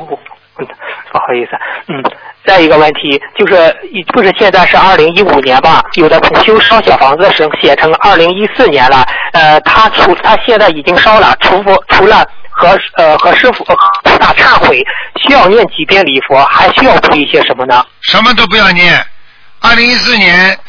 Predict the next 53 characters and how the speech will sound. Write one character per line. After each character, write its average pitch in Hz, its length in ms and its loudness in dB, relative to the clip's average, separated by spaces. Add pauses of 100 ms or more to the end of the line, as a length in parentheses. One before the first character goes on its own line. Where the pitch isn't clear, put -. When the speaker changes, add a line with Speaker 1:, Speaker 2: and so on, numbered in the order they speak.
(180)
Speaker 2:
在 214 300 0
交 240 260 -2
换 233 240 0
的 185 100 0
时 165 160 -2
候， 160 400 -2 (300)
他 240 160 0
有 220 160 0
一 196 140 0
段 220 180 2
时 185 200 -2
间 185 300 0
是 190 200 -2
可 190 180 -2
以 196 120 0
允 185 160 -4
许 185 160 -2
你 160 140 -4
写 147 220 -4
错 131 240 -8
的， 110 160 -8 (560)
一 208 120 -4
般 233 180 2
是 208 140 0
三 226 280 -2
个 208 60 -2
月， 196 340 0
Speaker 1:
哦。 - 240 -8 (240)
Speaker 2:
没 202 100 -2
有 220 120 0
关 214 220 0
系 214 140 -2
的， 190 80 -2 (640)
就 - 160 -2
像 226 220 0
支 233 180 -6
票 220 220 2
一 180 120 -2
样， 175 280 0 (100)
你 175 100 -6
往 233 200 0
前 208 240 0
写， 156 280 0 (240)
Speaker 1:
哦。 151 160 0
Speaker 2:
他 190 120 0
照 233 180 0
样 208 140 0
在 190 140 0
银 196 140 -2
行 190 160 -2
给 185 100 -4
你 180 180 -4
对， 185 280 -2